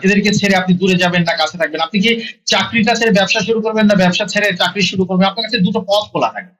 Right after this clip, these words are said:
মানে আপনি কোনটা বেছে নেবেন তা নিয়ে আপনাকে কিন্তু দ্বিধাদ্বন্দ্বের মধ্যে এই সময় পড়ে যেতে হবে। বিশেষ করে শতভিষা নক্ষত্রে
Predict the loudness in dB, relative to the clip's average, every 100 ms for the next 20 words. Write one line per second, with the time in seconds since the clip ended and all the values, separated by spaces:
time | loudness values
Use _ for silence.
0 | _ _ _ -6 -4 -4 -4 -4 -2 -2
1 | 0 -2 0 0 -2 0 -2 2 2 4
2 | 2 -2 _ -12 -6 -2 -2 -2 -2 0
3 | 0 -2 -2 0 2 2 2 2 2 0
4 | 0 -2 0 -2 0 0 0 -2 -2 0
5 | 0 0 0 0 0 -2 -6 -20 _ -20
6 | -4 0 2 0 0 0 0 0 0 0
7 | 2 2 2 2 4 2 0 -4 -6 -6
8 | -4